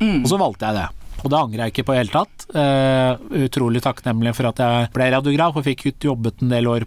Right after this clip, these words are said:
Speaker 2: på sykehuset, både på Rjukan og, og Kongsberg da. Så var det jo sånn at jeg har jo alltid vært litt sånn politisk nerd, det har jeg lyst til å si.
Speaker 1: Mm.
Speaker 2: Eh, og mens jeg studerte da til å bli, eh, radiograf,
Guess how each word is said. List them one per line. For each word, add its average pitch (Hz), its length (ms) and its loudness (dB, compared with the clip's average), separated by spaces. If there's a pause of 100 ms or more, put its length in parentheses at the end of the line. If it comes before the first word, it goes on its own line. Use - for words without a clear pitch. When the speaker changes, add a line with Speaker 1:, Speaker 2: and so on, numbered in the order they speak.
Speaker 2:
på 123 240 2
sykehuset, 123 640 -2 (480)
både 123 200 0
på 131 160 -2
Rjukan 135 380 2 (100)
og, 156 380 2
og 139 180 0
Kongsberg 135 420 -2
da. 262 100 0 (180)
Så - 160 0
var 160 180 4
det 156 120 0
jo 151 80 2
sånn 151 180 2
at 156 160 0
jeg 160 220 0
har 139 100 0
jo 147 80 -2
alltid 147 380 0
vært 131 160 0
litt 143 140 0
sånn 147 120 0
politisk 131 560 0
nerd, 151 340 2 (140)
det - 80 -6
har 160 100 4
jeg 139 60 2
lyst 117 80 -2
til 127 80 2
å 120 80 2
si. 107 180 0 (160)
Speaker 1:
Mm. 131 80 -4
Speaker 2:
Eh, 123 560 2
og 139 200 0
mens 135 260 0
jeg 190 80 2
studerte 127 560 0
da 147 120 2
til 127 200 -2
å 135 140 0
bli, 127 260 2
eh, 127 1040 -2
radiograf, 139 540 2